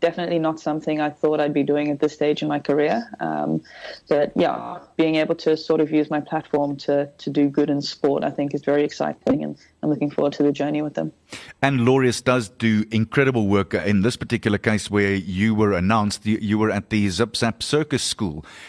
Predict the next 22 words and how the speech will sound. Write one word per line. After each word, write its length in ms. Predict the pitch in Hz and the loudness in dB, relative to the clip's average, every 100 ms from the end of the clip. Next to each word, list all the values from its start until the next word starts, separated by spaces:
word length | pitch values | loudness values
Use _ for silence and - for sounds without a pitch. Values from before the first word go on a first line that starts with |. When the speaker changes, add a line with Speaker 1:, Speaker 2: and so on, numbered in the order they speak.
| - 98 | -8 -2
Speaker 2:
and, 260 | 104 104 | 0 2
uh, 140 | 104 101 | 2 0
w-, 200 | 104 98 | -4 -6
one 220 | 101 113 | 0 0
of 180 | 117 90 | 0 -2
the, 440 | 101 104 101 98 87 | 0 2 2 0 -2
the 200 | 98 92 80 104 | -2 -4 -6 -4
upliftment 640 | 98 104 117 - 113 - | -4 -2 -2 0 -2 0
programs 680 | 117 117 104 71 85 95 - | 2 2 0 -2 -4 -4 -6
that, 480 | - 85 101 92 - | -12 -4 -2 -2 -2
uh, 80 | 104 | -2
Laureus 480 | 101 107 110 95 - - | 2 2 2 0 -6 -2
does 300 | 104 113 95 | 0 0 -2
support, 580 | - - 95 127 104 - - - | -6 -6 0 0 0 -8 -20 -4
they 140 | 113 120 | 0 0
do 320 | 110 175 180 - | 0 2 4 2
amazing 520 | 143 151 170 135 117 | 0 0 -2 0 2
work 160 | 95 82 | 2 0
right 400 | 82 90 151 - | -2 0 -2 -2
around 320 | 113 101 101 101 | -2 2 2 0
the 80 | |
globe. 400 | 85 82 71 - | -2 -4 -6 -12